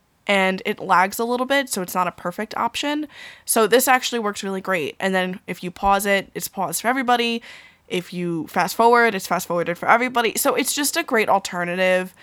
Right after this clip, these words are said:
to going together in person and watching things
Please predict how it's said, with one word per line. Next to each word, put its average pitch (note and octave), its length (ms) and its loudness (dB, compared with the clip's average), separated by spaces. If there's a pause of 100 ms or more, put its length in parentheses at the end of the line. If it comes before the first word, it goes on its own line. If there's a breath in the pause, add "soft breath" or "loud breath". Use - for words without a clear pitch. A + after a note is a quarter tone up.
(400 loud breath)
to F#3+ 560 0 (180)
going G3+ 400 2
together F#3 320 0
in F3 140 -4
person F3+ 340 -4
and G#3 100 -6
watching G#3+ 360 -2
things A#3 480 -4